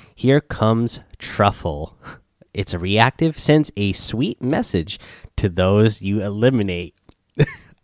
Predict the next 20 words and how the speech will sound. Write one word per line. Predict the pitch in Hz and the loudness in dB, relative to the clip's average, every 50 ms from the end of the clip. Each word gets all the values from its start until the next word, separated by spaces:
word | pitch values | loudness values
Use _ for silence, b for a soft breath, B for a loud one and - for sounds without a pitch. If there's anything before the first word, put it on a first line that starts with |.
| _ - 127 | _ -16 -10
That | 123 120 117 120 143 143 | -4 -2 0 0 2 2
is | 131 127 120 - - | 4 2 2 0 -2
absolutely | - 113 120 - - 131 117 117 101 | -2 -2 -2 0 0 0 2 2 2
awesome. | 104 117 113 127 117 B B B B B | 2 2 2 0 -2 B B B B B
So | - 160 - | 0 0 0
I | - 123 123 | 2 2 4
actu-, | 131 139 147 143 - - - - | 4 4 2 2 -2 -8 -6 0
I | - 110 | 0 2
haven't | 110 131 139 147 113 - | 4 4 2 2 2 2
looked | 131 120 120 - | 2 2 2 2
up | 117 - | 0 -2
any | 120 104 98 98 101 110 | -2 -2 0 0 -2 -2
YouTube | - - 120 113 | 2 2 0 2
videos | 107 110 110 110 110 117 117 107 | 2 0 2 2 2 2 2 2
or | 101 92 90 90 - - - | 2 0 0 -2 -4 -6 -10
seen | - - 95 92 98 101 | -8 -6 -6 -4 -2 -2
anything | 107 117 120 113 131 131 131 135 131 | 0 0 0 0 0 0 0 0 2
yet | 131 139 143 - b b b b b b b b b b - | 2 2 2 0 b b b b b b b b b b -6
to | - 98 | -4 -4
see | 90 - - 101 101 101 104 104 107 | -2 -2 -2 -2 0 0 0 0 -2